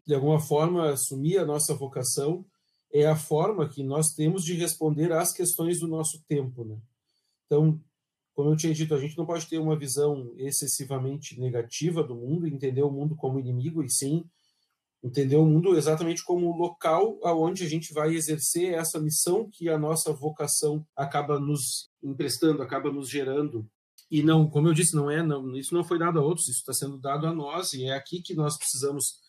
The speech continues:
encontrar de forma criativa, e, e, mas também fiel ao chamado de Cristo,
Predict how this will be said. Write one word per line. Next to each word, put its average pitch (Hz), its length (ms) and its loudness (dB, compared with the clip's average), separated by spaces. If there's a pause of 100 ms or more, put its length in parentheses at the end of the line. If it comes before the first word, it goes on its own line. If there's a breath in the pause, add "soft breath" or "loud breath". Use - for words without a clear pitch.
(280 soft breath)
encontrar 143 600 2
de 151 120 4
forma 143 540 2 (400)
criativa, 143 1000 0
e, 131 360 -4
e, 123 40 -8
mas 131 260 -2
também 147 300 4
fiel 143 560 0 (360)
ao 131 140 -2
chamado 127 460 -2
de 120 180 -6
Cristo, 135 640 -6